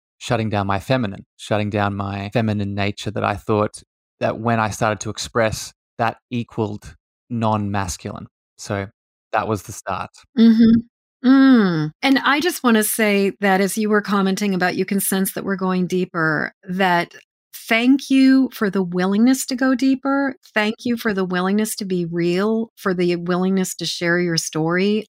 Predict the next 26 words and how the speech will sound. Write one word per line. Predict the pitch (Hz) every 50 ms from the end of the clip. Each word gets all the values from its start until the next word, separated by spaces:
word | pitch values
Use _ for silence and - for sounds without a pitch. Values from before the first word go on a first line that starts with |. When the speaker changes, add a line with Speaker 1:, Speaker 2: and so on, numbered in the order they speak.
| _
Speaker 2:
I | - 185
mean, | 190 190 190 185 180 190
it's | - - 196 190 - -
sort | - 202 190 185
of | 185 175
like, | 185 180 175 170
I | 190 190 208
can | 208 - 208 185
ask | - 185 190 190 - - -
you | 190 175
the | 185
questions, | 175 - - 185 185 - - - 180 170 160 -
but | - - -
you're | 185 185 185
the | 175 196
one | 180 175 170 165
who | 165 160
has | 165 160 -
the | - 180
willingness | 165 170 165 165 165 160 160 156 -
to | - -
answer | - 165 160 160 156 - - 170 160
them. | 160 160 147 147 147 151 160
So | - - - 165 160 160 165 - _
for | - 196 185 165
that, | 170 175 175 180 180 175 175 -